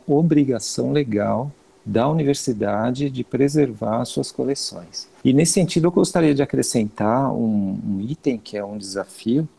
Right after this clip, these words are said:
é, que é a questão de recursos humanos.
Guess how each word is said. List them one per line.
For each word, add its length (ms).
é, 320
que 320
é 200
a 40
questão 300
de 100
recursos 520
humanos. 640